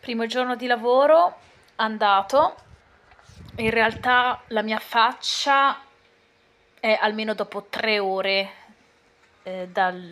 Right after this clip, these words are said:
dal, dall'ultima ora di lavoro, perché mi sono messa nel letto, mi sono un po' riposata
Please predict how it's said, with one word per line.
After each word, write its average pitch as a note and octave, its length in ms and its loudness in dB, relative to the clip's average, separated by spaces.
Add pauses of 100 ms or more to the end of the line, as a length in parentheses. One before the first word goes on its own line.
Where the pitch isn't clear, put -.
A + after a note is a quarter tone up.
(640)
dal, F#3+ 440 -8
dall'ultima F#3+ 540 -8
ora F#3 180 0
di F#3 80 -10
lavoro, F#3 540 -4 (400)
perché F3 520 -4
mi F3+ 120 -14
sono F#3 180 -12
messa F3 300 -10
nel F#3 160 -8
letto, F#3+ 380 -6
mi F3+ 100 -14
sono F3+ 180 -14
un F3 80 -12
po' F#3 140 -8
riposata G#3+ 920 2